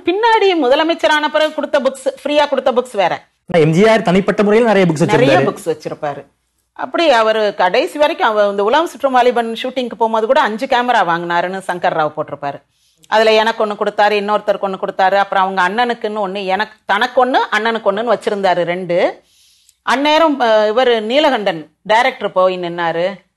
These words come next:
Speaker 1: "என்னண்ணே, எனக்கு ஒண்ணும் இல்லையான்ன?" உடனே, "சரி இந்தாங்கன்னு" அவர் அண்ணனுக்கு வச்சிருந்த கேமராவை நீலகண்டன் சாருக்கு கொடுத்துட்டாரு. அப்புறம் ஒரு கேமராவோட தான் வீட்டுக்கு போனாரு.
Speaker 2: மேடம், எம் ஜி ஆருக்கு வந்து கேமரா மீது எவ்வளவு ஆர்வம் இருக்கோ, அதே அளவுக்கு எடிட்டிங்ல வந்து அவருக்கு ரொம்ப ஆர்வம்
Speaker 1: ஆமாங்க,
Speaker 2: இருந்துச்சு.
Speaker 1: அதுதாங்க அவருடைய வெற்றிக்கு முதல் காரணம்.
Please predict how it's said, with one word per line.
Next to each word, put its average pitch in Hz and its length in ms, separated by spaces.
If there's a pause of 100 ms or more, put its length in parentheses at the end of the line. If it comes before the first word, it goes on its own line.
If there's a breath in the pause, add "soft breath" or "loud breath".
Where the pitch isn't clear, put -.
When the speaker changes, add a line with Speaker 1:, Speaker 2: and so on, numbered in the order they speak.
Speaker 1:
"என்னண்ணே, 233 460
எனக்கு 214 260
ஒண்ணும் 226 200
இல்லையான்ன?" 208 420
உடனே, 202 240
"சரி 233 300
இந்தாங்கன்னு" 214 400
அவர் 185 400
அண்ணனுக்கு 226 460
வச்சிருந்த 180 340
கேமராவை 180 420
நீலகண்டன் 196 520
சாருக்கு 160 280
கொடுத்துட்டாரு. 156 600 (520)
அப்புறம் 208 300
ஒரு 214 140
கேமராவோட 208 540
தான் 190 160
வீட்டுக்கு 165 440
போனாரு. 156 320 (200)
Speaker 2:
மேடம், 147 400
எம் 147 120
ஜி 175 100
ஆருக்கு 180 240
வந்து 165 200
கேமரா 180 320
மீது 156 200
எவ்வளவு 139 320
ஆர்வம் 147 340
இருக்கோ, 131 180
அதே 156 280
அளவுக்கு 151 380
எடிட்டிங்ல 202 600
வந்து 131 280
அவருக்கு 120 300
ரொம்ப 135 240
ஆர்வம் 123 260
Speaker 1:
ஆமாங்க, 226 140
Speaker 2:
இருந்துச்சு. 190 380
Speaker 1:
அதுதாங்க 285 360
அவருடைய 202 360
வெற்றிக்கு 208 340
முதல் 214 320
காரணம். 156 540